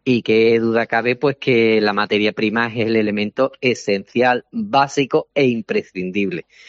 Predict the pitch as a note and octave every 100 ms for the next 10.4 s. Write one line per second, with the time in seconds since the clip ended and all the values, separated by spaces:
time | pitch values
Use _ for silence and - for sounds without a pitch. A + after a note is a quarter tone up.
0 | - _ B2+ B2+ B2+ A#2+ B2 C3 C3+ C3+
1 | - B2 A2+ A2 G#2 G2+ F2+ _ _ _
2 | B2+ B2+ A#2 - A2+ - C3+ C3 A#2 A2+
3 | G#2+ A#2 A#2 A2+ - A2+ A2+ G#2+ A2+ C3
4 | B2+ - A2 - B2 A#2 A2 A2 A2 G#2+
5 | G#2 B2+ C3+ B2 A#2 G#2+ G2 - G#2 G2+
6 | G#2 - C3 - D#3+ G3 _ - A2 G#2+
7 | G#2+ G2 G2+ G#2 A2+ A2+ C#3 E3+ A#3 _
8 | _ _ _ B2+ D3+ F3 - - A#2 A#2
9 | B2 A#2+ A#2 A#2+ C3 D3 C#3 - G2 G2+
10 | - G#2+ B2+